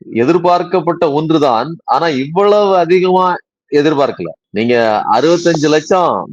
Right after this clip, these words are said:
பீகார்ல நீக்குனாங்க அப்படின்னு சொல்லும் போதே நம்மளால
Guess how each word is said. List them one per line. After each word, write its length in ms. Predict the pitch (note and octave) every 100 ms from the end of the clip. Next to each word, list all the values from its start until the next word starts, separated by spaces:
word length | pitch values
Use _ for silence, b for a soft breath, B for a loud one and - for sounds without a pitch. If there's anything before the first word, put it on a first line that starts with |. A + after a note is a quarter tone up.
| G#2+
பீகார்ல 500 | D#3 E3+ E3 D#3 D3+
நீக்குனாங்க 640 | D#3 D#3 D3 C#3 C#3+ C3
அப்படின்னு 460 | G#2 G#2 C3 F3 F3+
சொல்லும் 400 | E3 D3 F3 D#3+
போதே 280 | D#3+ E3+
நம்மளால 800 | E3 C3+ C#3+ D#3+ F3 E3+ D#3+ B2+